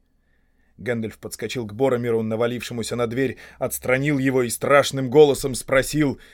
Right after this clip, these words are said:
«Кто смеет тревожить покой Балина, государя Мории?» Ответом ему был хриплый хохот, как будто камни перекатывались в реке.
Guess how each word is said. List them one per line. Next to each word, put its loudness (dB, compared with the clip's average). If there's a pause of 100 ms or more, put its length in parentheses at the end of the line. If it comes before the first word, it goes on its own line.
(420)
«Кто 12
смеет 10
тревожить 10
покой 10
Балина, 10 (180)
государя 10
Мории?» 8 (640)
Ответом 0
ему -4
был -4
хриплый -8
хохот, -4
как -8
будто -4
камни 0
перекатывались -8
в -12
реке. -12